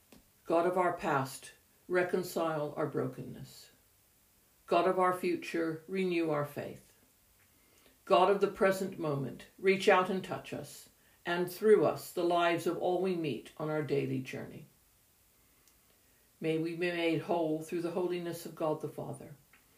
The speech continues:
the humanity of Christ the Son,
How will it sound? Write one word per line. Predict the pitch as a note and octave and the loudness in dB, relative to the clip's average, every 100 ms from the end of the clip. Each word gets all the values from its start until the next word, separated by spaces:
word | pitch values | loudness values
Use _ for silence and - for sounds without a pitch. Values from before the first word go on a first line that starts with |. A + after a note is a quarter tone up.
| - - _ | -20 -20 _
the | - | -6
humanity | D3 F3+ E3+ E3+ F3 - F3 E3 | -2 0 2 2 2 -2 -2 -2
of | D#3+ | -4
Christ | - D#3+ C#3 - | -4 -2 -2 -4
the | D#3+ | -12
Son, | - - - - | -10 -8 -10 -12